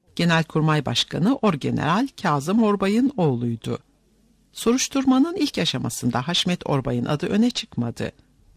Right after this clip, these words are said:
Gazetelerde emniyetten alınan bilgilere dayanılarak Reşit Mercan'ın Doktor Neşet Naci Arzan'dan para istediği,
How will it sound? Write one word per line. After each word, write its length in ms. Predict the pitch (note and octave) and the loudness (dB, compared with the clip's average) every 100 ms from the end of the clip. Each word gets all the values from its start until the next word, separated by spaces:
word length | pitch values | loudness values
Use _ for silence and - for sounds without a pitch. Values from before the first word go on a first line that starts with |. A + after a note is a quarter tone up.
| - | -4
Gazetelerde 840 | D3 C#3+ - B2+ - B2+ F3+ B3 - - | -2 -2 -2 -4 -4 -4 -2 -2 -4 -4
emniyetten 580 | D#3+ D#3+ D#3 D#3+ A#3 C4+ | 2 4 4 2 2 2
alınan 440 | A3+ A3 A3 A3+ | 4 4 6 4
bilgilere 540 | G#3 F#3+ G3 G3 G#3 G3+ | 2 0 0 0 0 0
dayanılarak 760 | D3 A#2+ A#2 A2+ A#2+ F#3+ - _ _ - | 0 0 -2 -4 -4 -4 -6 _ _ -2
Reşit 360 | F#3+ - G3+ | -2 -2 -2
Mercan'ın 640 | F3+ D3 B2 A#2+ A#2 E3+ A3+ _ - | 0 0 0 -2 0 0 0 _ -2
Doktor 440 | F3+ - F3+ D#3+ | -2 0 0 2
Neşet 360 | C#3+ C#3+ C#3+ - | 0 0 -4 -2
Naci 400 | C3+ C3 A#2+ A#2+ | -2 0 -2 -4
Arzan'dan 600 | - C#3+ E3+ G#3 G#3+ A3+ | 0 0 2 0 2 2
para 240 | A#3+ F#3 F#3 | 0 0 0
istediği, 720 | B2 - A#2 A2 - D#3+ | -2 -6 -8 -8 -4 -4